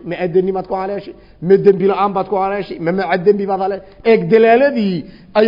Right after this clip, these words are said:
culimada shaaficiyada qaarkood daliishadeen, fuqahadoodii ay u daliishadeen addanimada, waxay yidhahdeen, xadiidka sariix kuma aha. Hadda lama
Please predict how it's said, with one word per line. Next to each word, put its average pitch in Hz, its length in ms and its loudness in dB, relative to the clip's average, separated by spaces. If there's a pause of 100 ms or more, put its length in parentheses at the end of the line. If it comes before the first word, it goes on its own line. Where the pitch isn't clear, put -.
culimada 233 500 2
shaaficiyada 214 680 0
qaarkood 214 540 -4
daliishadeen, 214 640 2
fuqahadoodii 196 960 2 (420)
ay 220 220 4
u 294 120 -2
daliishadeen 233 800 2 (100)
addanimada, 202 840 4 (320)
waxay 214 220 2
yidhahdeen, 190 320 0
xadiidka 190 420 -4
sariix 196 480 0 (480)
kuma 220 180 4 (160)
aha. 139 220 -4 (320)
Hadda 214 280 4
lama 262 240 4